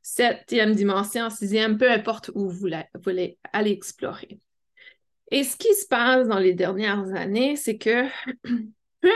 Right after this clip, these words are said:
importe ce que l'on fait, que vous faites un travail personnel ou pas, que vous, vous faites un travail spirituel ou pas, la Terre évolue. Donc ça, c'est garanti, la Terre fait son évolution. Et parce qu'on est, on, on est,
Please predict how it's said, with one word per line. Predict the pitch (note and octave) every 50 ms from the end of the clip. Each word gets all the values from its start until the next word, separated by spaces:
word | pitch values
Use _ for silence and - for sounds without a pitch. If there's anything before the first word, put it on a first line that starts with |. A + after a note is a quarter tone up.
| A4
importe | - - A#3+ A3 G#3+ G#3+
ce | - -
que | - G#3
l'on | G3+ G3+ F#3+ F#3 F#3+
fait, | G3 - - G3+ F3+ - G3 F#3+ - -
que | - A#3+
vous | A3+ C4
faites | - - - G#4 G#4+ -
un | C#4+ -
travail | - - A3 G#3+ G#3 G#3+ G#3+ G#3+
personnel | - G#3+ G#3 - - - F#3 G3 G3 F#3+ G3 G3+
ou | G3+ F3+
pas, | - F#3+ E3 F#3
que | G3+ - A3+ G3
vous, | F3+ G3+ G#3+ A3+ G#3+ - - - - - _
vous | A3+
faites | A3+ - D4+ D4+ -
un | C4
travail | B3+ - - G#3+ G#3 G#3 G#3
spirituel | G#3 - - - B3 A#3 A#3 A3+ A3+ - A3 A3 G#3 F#3 -
ou | G#3 G3+
pas, | - - G#3 A#3 C4+ - - _ _ _ _ _ _ _ _ _ -
la | C4 A3+ A3
Terre | G#3+ G#3+ - A3+ A3+ A#3 A3+ - - -
évolue. | A#3 F#3+ F#3 G#3 - - - - - - _ _
Donc | - F3+ F3 F3
ça, | - - D4+ D4+ D#4+ -
c'est | - - - G#3
garanti, | F#3+ G3 F#3+ F#3+ F#3+ F#3+ F3+ F3+ F3+ - C#4
la | C4 A3 D3+
Terre | - - A#3+ A#3 B3 C4+ - - - -
fait | A3
son | A#3 - G#3+ G3+ G3
évolution. | F#3+ G3 F3+ F#3 F#3 F#3 F#3 F#3 F3 - - - - F3 - - - - - - -
Et | - G#3 G#3
parce | C#4 C#4+ D#4 - -
qu'on | - A3+ G#3 F#3+ G#3 G#3
est, | A3+ B3+ E4+ F#4 - - - - -
on, | - F#3+ F#3 F3+ F3+ F3 E3+ -
on | F3+ F3 F3+ F3+ F#3+ G#3 G#3
est, | G#3+ G#3+ G#3+ G#3 G#3